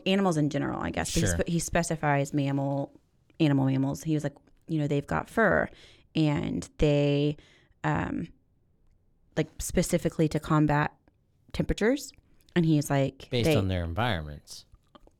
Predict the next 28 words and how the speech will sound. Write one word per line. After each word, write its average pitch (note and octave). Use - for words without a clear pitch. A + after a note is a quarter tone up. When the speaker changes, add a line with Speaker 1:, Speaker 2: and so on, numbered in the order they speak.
Speaker 1:
He E3
was D3+
like, C#3+
"And D3+
they C#3+
have D3
four C#3+
legs C#3+
for C3+
the D3
terrain. G3
They've C#3+
got -
superior D3+
eyesight, G3
smell, E3+
like, D#3
their E3
senses." -
And E3
then D#3+
he's D#3
like, D3
If -
mammals D3
have D3
these C#3
things C#3